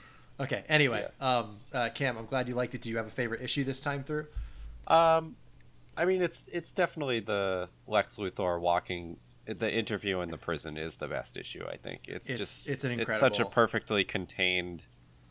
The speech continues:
Speaker 2: issue of the book where he's like, so, uh, if we haven't accurately explained it, it's Clark Kent interviewing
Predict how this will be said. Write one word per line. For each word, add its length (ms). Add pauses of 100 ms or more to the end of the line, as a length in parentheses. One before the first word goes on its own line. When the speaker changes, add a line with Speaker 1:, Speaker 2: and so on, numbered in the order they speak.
(760)
Speaker 2:
issue 360
of 200
the 80
book 400
where 160
he's 260
like, 300 (760)
so, 340 (300)
uh, 60 (120)
if 140
we 120
haven't 260
accurately 500
explained 420
it, 100
it's 360 (160)
Clark 300
Kent 420
interviewing 760